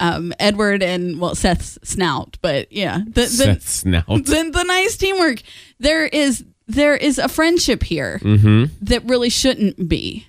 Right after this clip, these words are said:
Speaker 2: Right.
Speaker 1: Between Seth and Edward. And I like that.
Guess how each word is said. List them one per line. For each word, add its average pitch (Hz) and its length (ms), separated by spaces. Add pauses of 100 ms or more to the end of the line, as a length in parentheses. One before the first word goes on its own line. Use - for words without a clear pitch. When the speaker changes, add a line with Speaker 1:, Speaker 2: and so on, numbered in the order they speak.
(160)
Speaker 2:
Right. 139 340 (400)
Speaker 1:
Between 226 380
Seth 196 280
and 180 100
Edward. 180 300
And 254 180
I 277 140
like 277 360
that. 98 260